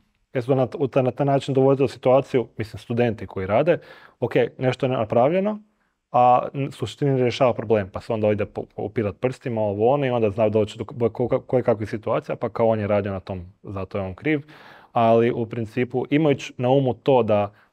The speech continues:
i soft skill i komunikacija s klijentom, project managerom, in ko-, ili kogod, u, u, ono, dio puzle koje,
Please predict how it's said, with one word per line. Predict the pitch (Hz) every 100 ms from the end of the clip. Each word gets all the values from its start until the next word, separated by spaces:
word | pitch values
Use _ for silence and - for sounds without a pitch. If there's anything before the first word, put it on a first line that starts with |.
| _ -
i | 113
soft | 104 156 151
skill | - - 127 -
i |
komunikacija | 98 120 117 110 120 117 -
s | -
klijentom, | - 110 107 95
project | 110 107 98
managerom, | 107 104 101 98 -
in | 117
ko-, | 110 117 113
ili | 117 104
kogod, | 123 113 110 101 _ _ _ _
u, | 156 139
u, | - 117
ono, | 113 110 110 _ _ _ _ _ -
dio | 135 131 147
puzle | 147 131 143 175 165 _ _
koje, | - 123 117 113 113